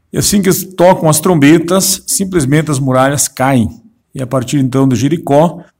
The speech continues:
Josué com seu povo conquistam toda a terra prometida.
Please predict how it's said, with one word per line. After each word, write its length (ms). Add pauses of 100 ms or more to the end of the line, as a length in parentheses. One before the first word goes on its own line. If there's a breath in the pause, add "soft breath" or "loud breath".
Josué 460
com 180
seu 200
povo 280
conquistam 580
toda 640 (180)
a 80
terra 320
prometida. 680